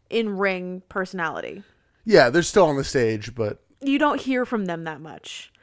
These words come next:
Speaker 1: We will never stop hearing from the fucking Bellas.
Speaker 2: Yeah, the, the, the Bella Twins become the new rookie, and they're like,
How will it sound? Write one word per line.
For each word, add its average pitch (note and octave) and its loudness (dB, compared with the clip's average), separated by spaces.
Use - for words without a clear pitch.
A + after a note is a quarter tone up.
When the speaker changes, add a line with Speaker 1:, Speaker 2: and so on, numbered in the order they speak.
Speaker 1:
We F4 4
will A#4 8
never D#4+ 8
stop C4 8
hearing A#3+ 4
from A#3 0
the G#3 -4
fucking G3 0
Bellas. D3 -4
Speaker 2:
Yeah, G3+ 12
the, G3 10
the, G3 -6
the E3+ 4
Bella B3+ 8
Twins G3+ 2
become E3+ 2
the D#3 4
new D3+ 6
rookie, C3 2
and A#2+ 2
they're C#3 4
like, - -2